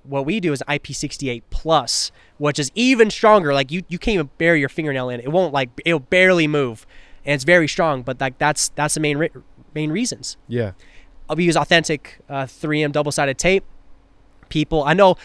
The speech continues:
Speaker 1: a lot of people have bad history with double-sided tape, you know, it falling
Speaker 2: <laughs>
Speaker 1: off and not working right. But,
Speaker 2: Yeah.
Speaker 1: you know, we give those tips and tricks of, like, you know, we, we recommend people mounting, uh, the strip this distance,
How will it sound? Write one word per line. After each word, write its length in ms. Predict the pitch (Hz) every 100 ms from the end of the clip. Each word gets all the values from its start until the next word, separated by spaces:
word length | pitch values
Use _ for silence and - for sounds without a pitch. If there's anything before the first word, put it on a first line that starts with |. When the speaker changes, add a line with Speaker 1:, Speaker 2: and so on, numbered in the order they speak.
| - -
Speaker 1:
a 60 | -
lot 200 | 175 202
of 60 | 196
people 280 | 202 185
have 180 | 180 160
bad 260 | 143 175 175
history 400 | 185 170 170 160
with 140 | 151
double-sided 540 | 135 160 156 165 143 131
tape, 280 | 175 139
you 60 | 135
know, 120 | 135
it 100 | 139
falling 280 | - 160 147
Speaker 2:
<laughs> 40 | 151
Speaker 1:
off 340 | 196 196 190 131 123 117 113 -
and 120 | 156
not 180 | 156 143
working 300 | 208 214 202
right. 300 | 190 196 -
But, 160 | - 160
Speaker 2:
Yeah. 220 | 120 110 90 - - -
Speaker 1:
you 80 | 147
know, 260 | 139 139 -
we 120 | 160
give 220 | 190 208
those 260 | 180 185 -
tips 260 | - 143 156
and 80 |
tricks 280 | 143 180 170
of, 140 | 147 139
like, 240 | 131 123 _ - - _ - _ - -
you 120 | 135
know, 140 | 131 131
we, 200 | 143 139
we 180 | 143
recommend 400 | 143 147 147 143
people 280 | - 143 139
mounting, 500 | 135 135 131 135 127 -
uh, 220 | 127 123
the 80 | 123
strip 280 | - 139 -
this 160 | 147
distance, 340 | - 139 139